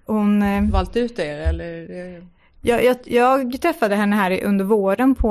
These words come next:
Speaker 1: en, en annan, eh, en S T-kurs, eh, för just, eh, övre G I-cancer.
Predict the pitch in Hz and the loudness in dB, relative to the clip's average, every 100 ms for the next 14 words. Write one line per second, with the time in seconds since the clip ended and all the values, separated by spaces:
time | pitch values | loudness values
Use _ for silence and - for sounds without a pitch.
0 | 196 - 185 - 185 - 190 185 185 208 | 0 0 -4 -4 -6 -4 -4 -6 -6 -6
1 | 208 - 233 226 233 226 190 - 339 - | -6 -4 -2 0 -2 -4 -6 -2 -2 -2
2 | - 208 196 190 - 214 190 180 - - | -4 -2 -2 -4 -4 -4 -2 -4 -8 -12
3 | 202 185 175 _ - - 180 160 175 170 | -10 -10 -10 _ -20 -10 -8 -6 -8 -4
4 | 196 165 165 202 165 170 269 214 180 | -2 -4 -6 -6 -6 -4 -2 -2 -2